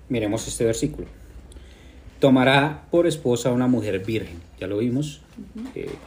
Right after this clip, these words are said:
Speaker 1: el versículo trece, "No tomará viuda, ni repudiada, ni infame, ni ramera,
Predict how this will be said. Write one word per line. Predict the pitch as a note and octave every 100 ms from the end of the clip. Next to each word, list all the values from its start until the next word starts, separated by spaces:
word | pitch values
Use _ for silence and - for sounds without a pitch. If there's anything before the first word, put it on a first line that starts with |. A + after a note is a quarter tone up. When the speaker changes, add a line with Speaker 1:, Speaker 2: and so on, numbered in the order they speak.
| - - -
Speaker 1:
el |
versículo | G#2 - - G#2+
trece, | - G#2+ D3+ -
"No | C3+ B2
tomará | A#2 C#3+ C#3 G#2+
viuda, | G#2+ B2 C3 B2 A#2 C3+ C3+
ni | B2+
repudiada, | A2 G#2+ - A#2+ A2+ A2+ G#2 G2+ A#2
ni | A2 G#2+ G#2+ A#2 A#2
infame, | A#2+ - A2 G2+ G#2 G2+ - -
ni | G#2 G#2
ramera, | G#2+ A#2 A2+ G2 F2+